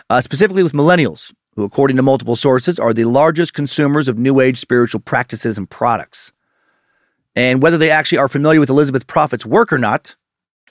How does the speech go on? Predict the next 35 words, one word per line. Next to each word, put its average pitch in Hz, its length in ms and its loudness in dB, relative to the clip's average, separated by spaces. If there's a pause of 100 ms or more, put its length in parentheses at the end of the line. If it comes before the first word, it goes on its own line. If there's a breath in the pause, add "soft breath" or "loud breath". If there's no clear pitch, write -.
uh, 117 320 2
I'm 123 120 0
sure 147 200 0
that 131 100 -2
similar 240 480 2
literature, 113 420 0
and 127 100 0
there 117 100 2
is 104 80 -4
so 165 320 0
much 143 560 0 (100)
similar 120 460 0
literature 151 340 0
now, 110 260 -2 (520 loud breath)
influenced 185 460 2
the 151 80 -4
creation 147 400 0
of 123 80 0
Jeff 139 260 0
and 127 80 -4
Shalia's 127 480 2
divine 123 640 0
book, 113 460 0 (300 soft breath)
uh, 110 100 -2
Jeff 156 180 0
and 147 80 -4
Shalia 135 200 0
Divine's 131 440 0
book, 104 380 -4 (340)
Twin 160 220 2
Flames, 123 460 0 (100)
Finding 143 480 0
Your 127 140 0
Ultimate 123 360 2
Lover. 98 280 -4